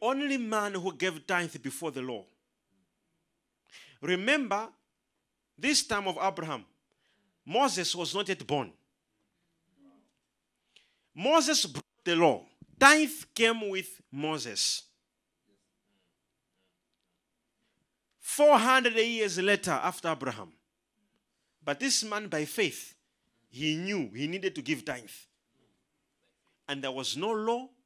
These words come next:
to tithe. But the man, by faith, understood a mystery. I can't meet a priest. I can't meet a man of God called Melchizedek,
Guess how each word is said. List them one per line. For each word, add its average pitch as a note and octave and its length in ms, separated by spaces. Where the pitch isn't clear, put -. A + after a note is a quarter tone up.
to C3+ 100
tithe. - 560
But A#2 140
the A#2 100
man, D#3 440
by C#3 160
faith, - 500
understood C3 760
a D#3 60
mystery. - 680
I F#3 120
can't C4+ 440
meet A3+ 260
a E3 60
priest. - 640
I F#3+ 140
can't C4+ 400
meet A3+ 320
a F#3 80
man G3 340
of A#2+ 240
God G3+ 320
called G3 220
Melchizedek, D3 800